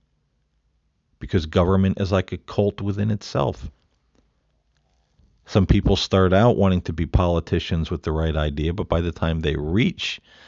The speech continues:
the place where they could run for president or, you know, some higher office, they're already indoctrinated with the ways of their political party, and all the good ideas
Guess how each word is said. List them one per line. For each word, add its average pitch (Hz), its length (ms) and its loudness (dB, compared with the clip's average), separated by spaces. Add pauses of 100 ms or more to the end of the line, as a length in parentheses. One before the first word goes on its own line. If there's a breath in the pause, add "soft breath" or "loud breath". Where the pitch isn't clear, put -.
(320 loud breath)
the 95 100 0
place 87 540 4
where 87 120 2
they 80 140 0
could 76 180 -4
run 78 280 -4
for 76 300 -6 (340)
president 80 640 -2 (540 soft breath)
or, 78 560 -4
you 80 140 -8
know, 76 100 -2
some 76 260 -4
higher 85 400 -2
office, 78 560 -2 (400 soft breath)
they're 90 200 0
already 85 560 0
indoctrinated 78 1120 -2 (2250)
with 85 340 -2 (120)
the 85 100 0
ways 78 440 0
of 73 140 -4
their 76 140 -4
political 78 580 -6
party, 78 480 -4
and 73 160 -4
all 76 260 0
the 78 120 -6
good 78 220 -2
ideas 76 760 -4